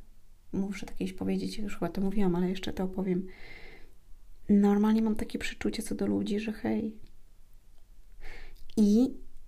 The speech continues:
nie słucham ich czasami, albo nie słuchałam, a teraz coraz bardziej jakby,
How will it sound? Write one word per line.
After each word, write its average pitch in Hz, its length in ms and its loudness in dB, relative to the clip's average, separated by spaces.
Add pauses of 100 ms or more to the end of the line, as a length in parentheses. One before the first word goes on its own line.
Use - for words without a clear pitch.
(140)
nie 190 280 6
słucham 196 840 0
ich 185 220 -2
czasami, 185 600 0
albo 196 200 -2
nie 196 120 0
słuchałam, 202 540 -2
a - 60 -8
teraz 196 260 -4
coraz 196 260 -2
bardziej 190 420 0
jakby, 185 380 2